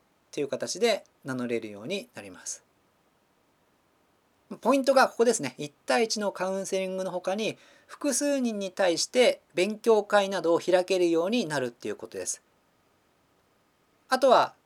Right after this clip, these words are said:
継続プログラムの制作ワークショップというのを、そういう時間を設けてますので、オリジナルの継続プログラムっていうのが制作できるようになったりとか、あと複数人に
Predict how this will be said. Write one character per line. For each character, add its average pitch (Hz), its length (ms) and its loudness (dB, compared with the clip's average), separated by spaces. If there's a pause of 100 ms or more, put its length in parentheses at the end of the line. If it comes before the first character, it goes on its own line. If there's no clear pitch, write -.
(760)
継 247 200 4
続 254 240 0
プ 254 140 -2
ロ 262 100 4
グ 262 80 0
ラ 233 140 4
ム 135 80 -4
の 135 280 -2
制 190 200 0
作 - 240 0
ワ 175 120 4
ー 175 40 0
ク - 80 -6
シ - 120 -2
ョ 185 40 4
ッ 175 40 2 (180)
プ 113 240 -2 (160)
と 131 100 -6
い 131 80 0
う 120 80 -2
の 110 100 -10
を、 139 300 4 (760)
そ 233 120 2
う - 20 8
い - 20 8
う 190 40 2
時 180 80 0
間 180 140 2
を 190 180 4
設 190 80 2
け 160 60 -4
て 127 120 -6
ま 110 140 -4
す - 120 -8
の 110 100 -12
で、 151 260 2 (280)
オ 151 80 0
リ 151 120 0
ジ 147 120 -6
ナ 147 120 0
ル 156 100 -2
の 196 300 2 (220)
継 151 160 -2
続 143 240 -4
プ - 120 -10
ロ 143 120 0
グ 147 80 2
ラ 135 100 0
ム 113 140 -4
っ - 20 -8
て - 180 -12
い 107 40 -6
う - 20 -8
の 139 100 -8
が 190 240 2
制 139 160 -4
作 127 220 -6
で 120 100 -6
き 131 100 -10
る 123 60 -8
よ 110 60 -6
う 101 40 -12
に 104 80 -18
な 110 120 -8
っ - 100 -12
た - 120 -8
り 98 80 -12
と - 120 -20
か、 139 300 0 (1500)
あ 190 40 -10
と 175 60 -4
複 - 200 -6
数 277 180 2
人 180 220 0
に 113 180 -6